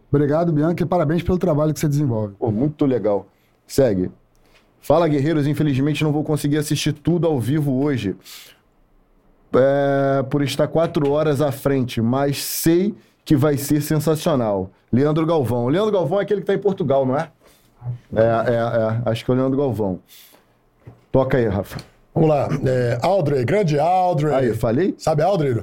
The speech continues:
Speaker 3: esposa do Jansen? Você
Speaker 1: Claro,
Speaker 3: também?
Speaker 1: conheço.
Speaker 3: Pô,
Speaker 2: O Jansen
Speaker 3: nossa,
Speaker 2: já comentou
Speaker 3: nossa
Speaker 2: aqui.
Speaker 3: Kate Marrone, pô, essa é caixa grossa.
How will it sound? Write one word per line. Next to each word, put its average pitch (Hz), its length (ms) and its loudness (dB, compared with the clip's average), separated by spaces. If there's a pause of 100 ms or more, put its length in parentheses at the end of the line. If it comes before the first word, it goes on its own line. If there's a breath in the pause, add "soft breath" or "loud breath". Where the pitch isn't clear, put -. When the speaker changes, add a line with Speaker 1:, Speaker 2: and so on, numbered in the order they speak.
(100)
Speaker 3:
esposa 135 320 0
do 123 100 0
Jansen? 143 440 0 (460 loud breath)
Você - 160 0
Speaker 1:
Claro, 127 180 2
Speaker 3:
também? 160 160 2
Speaker 1:
conheço. 147 340 -2 (200)
Speaker 3:
Pô, 156 160 2
Speaker 2:
O 123 40 2
Jansen 151 280 0
Speaker 3:
nossa, 180 40 0
Speaker 2:
já 202 120 0
comentou 233 420 0
Speaker 3:
nossa 175 220 0
Speaker 2:
aqui. 208 120 -2
Speaker 3:
Kate 214 140 0
Marrone, 170 440 2
pô, 143 200 -2
essa 175 240 0
é 160 160 2
caixa 175 320 0
grossa. 143 380 -2